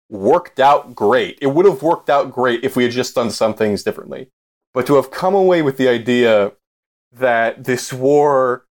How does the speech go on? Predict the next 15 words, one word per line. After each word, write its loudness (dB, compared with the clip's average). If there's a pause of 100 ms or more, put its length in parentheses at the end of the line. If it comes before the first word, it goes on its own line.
wasn't -2
a 2
religious 0
war, -2 (520)
that -2
this -4
war 2 (260)
was, -2 (400)
<laughs> -12
could 0
have 0
been 0
a 0
secular -2
one, -6